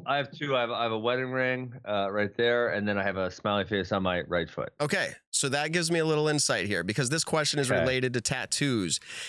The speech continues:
Speaker 2: If you were to get a disc golf related tattoo, it has to be disc golf related, and you're gonna go get it. Is it going to be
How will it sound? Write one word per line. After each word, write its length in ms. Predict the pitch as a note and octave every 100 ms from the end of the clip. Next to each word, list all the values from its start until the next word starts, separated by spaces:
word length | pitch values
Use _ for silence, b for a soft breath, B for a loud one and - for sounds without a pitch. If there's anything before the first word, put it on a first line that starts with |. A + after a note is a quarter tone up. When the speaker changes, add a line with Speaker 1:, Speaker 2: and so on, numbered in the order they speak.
| B
Speaker 2:
If 180 | C#3+ C3
you 160 | A3
were 240 | G#3+ G3+ G3
to 60 |
get 300 | D3 G2+ D#3+ C#3
a 160 | B2+
disc 480 | F#2 - D3 - - - G#2
golf 400 | B2+ B2 B2 A#2+
related 480 | A#2 A2+ A2 A2
tattoo, 600 | - A2+ G#2 - F2+ - - -
it 60 | A#2
has 120 | C3+
to 40 | E3+
be 80 | D3+
disc 240 | B2+ -
golf 220 | G#2+ G2+
related, 260 | G2 G2 G2
and 80 | F#2
you're 100 | F2
gonna 200 | B2+ B2+
go 160 | C3
get 200 | G#2+ F2+
it. 80 | D#2 B2+
Is 140 | C3
it 60 | A#2
going 300 | C#3 D#3 D#3
to 100 | D3
be 340 | D3+ B2 -